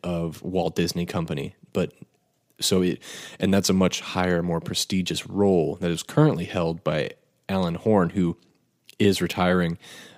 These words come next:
Um, I think he announced his retirement, like, two weeks ago, maybe, or something like that. Um, Alan Horn is a great studio executive. He run, he's run Disney for the past, like, fifteen years, and he ran Warner Brothers Studios before then,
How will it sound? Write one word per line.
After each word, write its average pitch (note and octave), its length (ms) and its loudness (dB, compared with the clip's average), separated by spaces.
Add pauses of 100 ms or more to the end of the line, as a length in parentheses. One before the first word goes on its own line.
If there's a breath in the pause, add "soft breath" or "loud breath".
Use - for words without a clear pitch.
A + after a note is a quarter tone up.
Um, E3+ 440 -2 (540)
I F#2+ 200 0
think G2+ 180 0
he G2+ 100 0
announced F2 280 0
his - 100 -4
retirement, F2+ 460 -2
like, D#2 180 -6
two G2+ 260 0
weeks G2 320 -4
ago, - 220 -2
maybe, D#2 260 -4
or D2 60 -6
something E2 300 -6
like D#2+ 140 -8
that. D#2+ 280 -6 (460 loud breath)
Um, E2+ 380 -4 (500)
Alan F#2 240 0
Horn F#2 200 2
is E2 120 -2
a F2 40 -4
great E2+ 280 0 (240)
studio F2 400 0
executive. F2 500 -2
He F2 140 -4
run, E2+ 360 -2 (120)
he's G2+ 200 -4
run F2 260 0
Disney G#2 340 4
for - 80 -4
the E2 80 -2
past, F2 320 -2
like, E2+ 140 -2
fifteen F#2 440 -2
years, F#2+ 300 -2
and E2+ 80 0
he E2+ 40 0
ran F2 280 -2
Warner G2+ 200 2
Brothers F2+ 300 0
Studios F2 460 0
before F#2+ 280 0
then, F#2+ 240 2